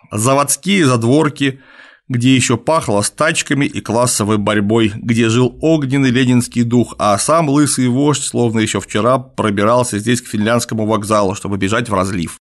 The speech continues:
Итак, своих родных антикваров, то есть прямых конкурентов, оставим пока в покое. А остаются иностранные конкуренты.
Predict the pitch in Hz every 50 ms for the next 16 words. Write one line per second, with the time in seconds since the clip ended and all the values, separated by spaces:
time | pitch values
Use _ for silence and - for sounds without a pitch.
0 | _ _ _ _ _ _ _ _ _ _ _ _ _ _ _ _ _ _ _ 175
1 | 185 170 - 143 123 120 117 110 104 - - - - - - - - - - -
2 | - - 101 98 117 151 175 170 - 143 139 120 123 147 147 - 120 110 104 -
3 | 107 - - 170 233 247 - 135 - - - 143 113 98 117 - _ _ _ -
4 | 120 127 123 120 110 - - - 104 117 - - 139 127 107 - - - - -
5 | - 62 - - - - - - - - 92 170 - - - - - - - -
6 | _ - - - - - 101 98 165 123 107 101 - - _ _ _ _ _ _
7 | _ _ _ _ _ _ _ _ _ _ _ _ - 123 120 117 113 117 - -
8 | - 113 117 131 175 202 175 - - - 139 127 120 135 131 131 - - 127 127
9 | 117 104 101 98 98 - 110 98 98 - 117 113 117 107 98 - - 90